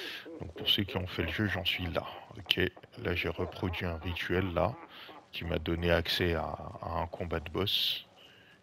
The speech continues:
Et je viens de finir le combat de boss. Donc là, j'ai la possibilité d'avancer dans le jeu, mais volontairement, je ne le fais pas pour, euh, explorer un peu.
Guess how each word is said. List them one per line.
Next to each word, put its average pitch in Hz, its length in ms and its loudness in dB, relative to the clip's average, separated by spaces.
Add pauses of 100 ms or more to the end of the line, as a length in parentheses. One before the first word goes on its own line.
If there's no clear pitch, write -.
Et - 80 -6
je - 120 0
viens 82 220 0
de 95 60 0
finir 90 280 0
le 85 120 0
combat 85 320 -2
de 80 80 -10
boss. 95 340 0
Donc - 260 -10
là, 92 140 6
j'ai 90 160 2
la 85 160 0
possibilité 87 800 -2
d'avancer 90 640 0
dans 82 160 -8
le 85 100 -6
jeu, 104 300 0
mais 90 220 0
volontairement, 92 840 -4
je 95 140 -4
ne 82 140 -6
le 92 120 0
fais 95 200 -4
pas 101 200 -2 (1000)
pour, 85 260 -2
euh, 85 120 2 (100)
explorer 92 480 2
un 87 140 -2
peu. 104 240 2